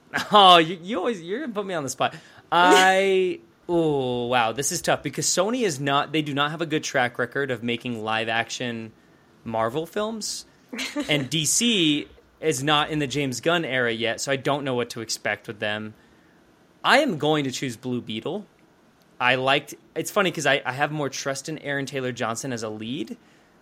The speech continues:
Speaker 1: I just don't know. I think they're both gonna be
Speaker 2: Yeah.
Speaker 1: a little bit mediocre, but I'm gonna choose Blue Beetle.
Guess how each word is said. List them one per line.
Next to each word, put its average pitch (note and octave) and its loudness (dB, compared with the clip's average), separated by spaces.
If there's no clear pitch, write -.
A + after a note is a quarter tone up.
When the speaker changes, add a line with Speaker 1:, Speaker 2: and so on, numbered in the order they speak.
Speaker 1:
I C#3 4
just D3 -4
don't C3+ -2
know. D3+ 0
I C3 2
think D3 -4
they're C3 0
both C3+ 0
gonna A3+ 2
be C3+ 0
Speaker 2:
Yeah. C3 2
Speaker 1:
a - 2
little C3 -2
bit B2+ -2
mediocre, C3 -4
but B2+ 0
I'm C3+ 0
gonna B2+ -4
choose A#2 -10
Blue G#2+ -14
Beetle. - -16